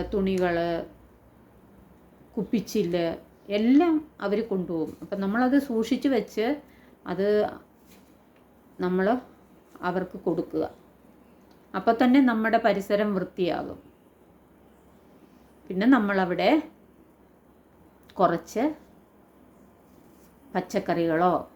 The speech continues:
പഴവർഗ്ഗങ്ങളോ എന്തെങ്കിലും നടുക. അതില് കുറച്ച് കടൽ വെള്ളം,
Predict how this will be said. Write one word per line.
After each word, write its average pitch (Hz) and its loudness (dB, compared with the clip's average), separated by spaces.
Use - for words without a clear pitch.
പഴവർഗ്ഗങ്ങളോ 170 0
എന്തെങ്കിലും 196 2
നടുക. 180 2
അതില് 185 4
കുറച്ച് 196 0
കടൽ 185 2
വെള്ളം, 185 2